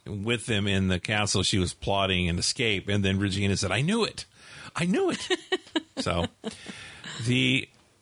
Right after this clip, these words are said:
Speaker 1: then Arthur created some kind of a goo that would melt the armor of the, the guard. So he figured, "Well, then that would melt the skin of," you know, and that's <laughs> another thing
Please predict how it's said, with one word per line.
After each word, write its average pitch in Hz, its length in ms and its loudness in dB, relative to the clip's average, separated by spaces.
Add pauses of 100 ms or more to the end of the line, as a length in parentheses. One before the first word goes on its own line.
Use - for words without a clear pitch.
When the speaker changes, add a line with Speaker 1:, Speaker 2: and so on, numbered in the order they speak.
(240)
Speaker 1:
then 131 340 2
Arthur 127 680 4 (640)
created 131 400 0
some 123 220 2
kind 123 240 0
of 98 100 2
a 95 60 4
goo 101 720 2
that 104 320 0
would 104 200 2
melt 107 520 0 (520)
the 104 340 0
armor 110 600 4
of 95 380 0
the, 87 200 2
the 98 140 -2
guard. 107 500 0
So 107 120 2
he 95 100 2
figured, 87 340 0
"Well, 104 240 2
then 95 180 2
that 98 140 4
would 92 140 4
melt 92 360 0 (560)
the 110 100 0
skin 110 400 2
of," 90 220 0 (440)
you 180 120 2
know, 202 80 2
and 170 200 2
that's 196 240 2
<laughs> 131 300 -2
another 185 220 2
thing 110 320 2